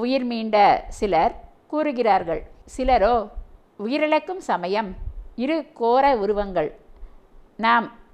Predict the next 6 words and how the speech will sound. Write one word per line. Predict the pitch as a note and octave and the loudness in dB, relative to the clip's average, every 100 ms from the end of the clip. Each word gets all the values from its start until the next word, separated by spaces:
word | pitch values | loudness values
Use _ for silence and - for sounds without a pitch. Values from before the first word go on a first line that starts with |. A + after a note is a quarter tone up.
| - | -8
எமக்கிங்கரர்கள் | A3+ C#4+ D4 A#3+ A#3+ B3+ B3+ B3+ C4 B3 G3 | -2 -2 -2 -8 0 2 2 2 0 0 -4
என்று | G3+ G#3 G#3 | -2 -4 -4
கூறுகின்றோம் | A#3+ A3+ G#3 F3+ F3+ F3+ | -6 -4 -6 -2 -4 -2
அல்லவா, | F3+ G#3 A#3+ D#3+ - _ _ _ - - - | -4 0 0 -2 -8 _ _ _ -20 -2 2
அவர்கள் | A#3+ G#3+ A3+ B3 - - - - - - - | 2 4 2 2 -2 -12 -20 -20 -20 -8 0
பாசக்கயிறுடன் | A#3+ C#4+ E4 D#4+ B3+ B3 A3+ G#3+ | 2 2 0 0 2 2 2 -2